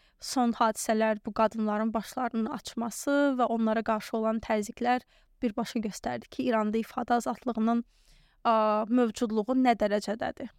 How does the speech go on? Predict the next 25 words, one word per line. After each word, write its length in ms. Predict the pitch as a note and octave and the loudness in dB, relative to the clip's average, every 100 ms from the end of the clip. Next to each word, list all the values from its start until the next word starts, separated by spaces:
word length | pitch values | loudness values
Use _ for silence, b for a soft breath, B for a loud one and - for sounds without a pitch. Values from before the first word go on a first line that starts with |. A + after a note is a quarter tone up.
| _ | _
hətta 200 | A#3+ C4+ | -8 -2
yerlərdədir. 760 | B3 A#3+ G#3 G#3+ G#3+ B3 - A#3+ _ _ _ _ _ _ _ _ _ - | 0 2 2 0 0 -4 -6 -12 _ _ _ _ _ _ _ _ _ 2
Görək 260 | F4 F#4 | 2 2
də 160 | - D4 | 2 0
bu 200 | C#4 B3+ | 2 -2
hara 260 | - C#4 A#3+ | 2 4 4
qədər. 360 | G#3+ G#3+ A3 - - | 2 2 0 -2 -16
Sözün 360 | - D#4 F4+ | -4 -2 0
düzü, 160 | F4+ C#4+ | -2 2
mən 220 | D4 C#4 | 4 4
axır 220 | C4+ C#4+ | 0 0
vaxtlar 360 | C4+ - C4 B3 | -2 0 0 2
izləmirəm 640 | A#3+ B3 A#3 C#4 C#4 G#3 - | 0 0 0 2 0 0 -6
ki, 140 | - | -2
onlarda 440 | B3 A3+ A3 G#3 A#3 | 0 2 0 0 2
hal-hazırda 420 | A3 G#3 G3+ G#3 | 2 2 0 -2
vəziyyət 400 | G#3+ G#3 A3+ - | -2 -2 -4 -4
necədir. 640 | G#3 - _ A3 A#3+ C4+ D#4+ _ - _ _ _ | -6 -8 _ -6 -4 -6 -10 _ -20 _ _ _
A, 340 | - - - B3+ | -2 -2 -2 -6
bilmirəm, 440 | - B3+ G#3+ A3 | -2 0 0 -2
səngiyibmi 760 | - B3 A3 G#3 A3 G#3+ G3+ G3+ | -2 0 2 0 -2 0 0 -2
bu 240 | G#3 A3 G#3+ | -2 -4 -2
məsələlər 680 | G#3+ G#3+ - A3+ G#3 G#3+ | -4 -4 -2 -2 0 -2
yoxsa 320 | A3+ - - A#3 | -4 -10 -6 -2
yox. 480 | B3+ A3+ D4+ E4 | 0 0 -4 -6